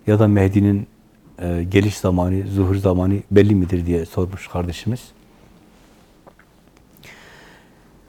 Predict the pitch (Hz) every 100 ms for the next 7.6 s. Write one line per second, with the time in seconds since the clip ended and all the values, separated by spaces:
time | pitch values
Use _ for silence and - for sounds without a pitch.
0 | _ - - - - 120 120 - 107 107
1 | 107 123 - - _ _ _ _ _ -
2 | 139 110 98 101 107 - - - _ _
3 | _ - - 123 117 110 110 101 135 -
4 | 113 107 90 107 113 82 92 92 - 90
5 | 87 85 87 90 82 110 - - 98 -
6 | 101 98 95 92 - 98 104 92 98 -
7 | 92 95 92 92 104